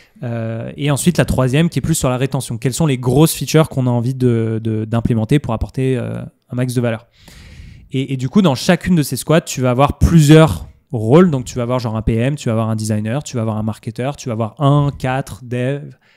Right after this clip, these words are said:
euh, en fonction, tu vois, du, euh, du, de la taille de la squad ou des choses comme ça. Euh, tu vas avoir, euh, certaines squads où, bah, il n'y a pas besoin d'avoir, euh, cinq, un milliard de devs et c'est pas forcément plus efficace quand t'as plus de devs sur une problématique.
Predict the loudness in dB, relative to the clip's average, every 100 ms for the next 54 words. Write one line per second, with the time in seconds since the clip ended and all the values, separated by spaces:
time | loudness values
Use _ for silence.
0 | _ -16 -12 -12 -12 -14 -16 -14 -16 -16
1 | -12 -10 -10 -12 -12 -14 -16 _ _ -18
2 | -14 -12 -12 -12 -12 -12 -14 -14 -18 -18
3 | -16 -14 -14 -14 -14 -6 -2 0 -2 2
4 | 4 4 4 2 0 2 4 4 0 -4
5 | -6 -6 -2 -2 -2 -10 -18 -10 -6 -6
6 | -4 0 2 4 4 2 0 0 0 0
7 | 0 2 2 2 -2 0 2 2 0 -2
8 | 0 2 4 4 4 2 2 0 0 -4
9 | -4 -6 -4 -2 0 0 2 2 2 2
10 | -4 -10 -6 -4 -4 -8 -4 -4 -6 -10
11 | -20 -20 -20 _ 0 4 6 4 4 2
12 | 2 0 -2 0 2 4 4 4 4 0
13 | 0 0 0 0 0 -2